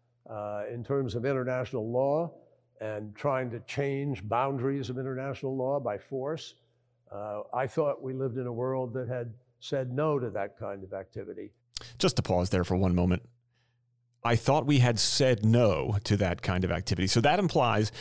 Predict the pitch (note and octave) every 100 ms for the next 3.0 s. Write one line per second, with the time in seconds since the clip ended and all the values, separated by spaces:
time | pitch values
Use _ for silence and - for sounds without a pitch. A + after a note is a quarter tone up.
0 | - - A#2 G2 A2+ A2 - C#3 B2+ G#2+
1 | A#2+ D3+ B2+ F#3+ G#3+ F#3 E3+ A#2 G#2 A#2+
2 | A#2 - B2 F#2+ E2+ - A#2 F2+ A#1